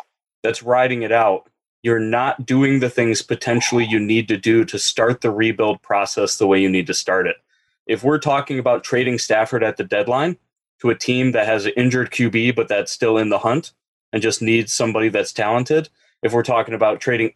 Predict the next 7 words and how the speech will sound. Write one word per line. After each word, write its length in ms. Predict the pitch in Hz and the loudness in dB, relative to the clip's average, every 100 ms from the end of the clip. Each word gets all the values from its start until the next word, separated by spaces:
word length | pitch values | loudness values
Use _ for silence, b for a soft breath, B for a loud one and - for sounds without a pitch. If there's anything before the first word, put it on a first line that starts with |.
| - | -4
anybody 600 | 139 185 151 92 - - _ _ _ _ _ 110 | -2 0 0 0 -2 -10 _ _ _ _ _ -2
off 200 | 107 - | 0 0
this 200 | 110 - | -2 0
team 340 | 120 101 90 _ _ _ - | 0 0 -2 _ _ _ -6
in 140 | 117 | -2
that 200 | 110 110 | 0 0
scenario, 580 | - 110 104 98 90 85 | -2 -4 0 2 0 -2